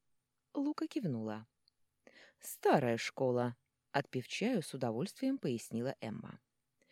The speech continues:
«Сейчас, увы, все ускоряется. Раз-два, и ты уже ведьма с минимальным набором положенных знаний.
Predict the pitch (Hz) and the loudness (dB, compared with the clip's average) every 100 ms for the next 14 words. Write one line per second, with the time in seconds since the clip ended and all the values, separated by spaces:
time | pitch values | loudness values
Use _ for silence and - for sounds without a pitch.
0 | - - - - - 370 - 240 208 160 | -20 -20 -20 -4 4 6 6 4 4 0
1 | 135 143 - - 123 120 - 120 113 113 | 4 2 2 2 2 2 0 0 2 0
2 | 113 - - 107 - _ _ _ 302 311 | -2 -4 -8 -10 -12 _ _ _ 2 4
3 | 233 - 180 185 247 - 143 - 208 175 | 4 2 2 2 2 0 -4 0 2 2
4 | 127 127 165 220 156 120 - - - 196 | 2 2 2 2 0 -2 -4 -16 -2 4
5 | 165 143 147 208 165 143 123 117 214 143 | 4 4 4 4 2 2 0 0 2 2
6 | - 131 120 113 120 120 113 113 101 92 | 0 0 0 0 0 -2 -2 -4 -4 -6
7 | 87 | -10